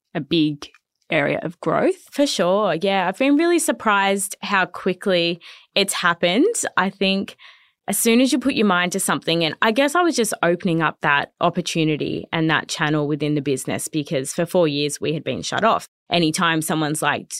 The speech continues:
Speaker 2: "Can we stock your brand?" We're like, "No, sorry, we don't wholesale." But as soon as you start saying yes to people, I was like, "This is really picking up momentum so quickly."
Speaker 1: Do you have any regret about saying no to those brands or opportunities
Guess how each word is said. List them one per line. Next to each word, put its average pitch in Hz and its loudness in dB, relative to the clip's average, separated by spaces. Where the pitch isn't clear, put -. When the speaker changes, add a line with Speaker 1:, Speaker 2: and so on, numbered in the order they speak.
Speaker 2:
"Can 165 -2
we 147 -2
stock - -4
your 131 -2
brand?" 180 0
We're 147 -2
like, - -6
"No, 160 -2
sorry, 147 -2
we 147 -6
don't 156 -2
wholesale." 165 2
But 156 0
as 196 -2
soon 415 4
as - 0
you 277 -4
start 190 0
saying 160 -2
yes 208 0
to 226 -2
people, - -2
I - 0
was 196 -2
like, 190 -2
"This 208 0
is 196 -4
really 156 0
picking 160 -6
up - -2
momentum 147 -2
so - -6
quickly." - -8
Speaker 1:
Do 240 0
you 233 4
have 320 2
any 466 4
regret 180 0
about - -2
saying 233 2
no 208 2
to 208 -4
those 196 2
brands 180 0
or 180 0
opportunities 175 -2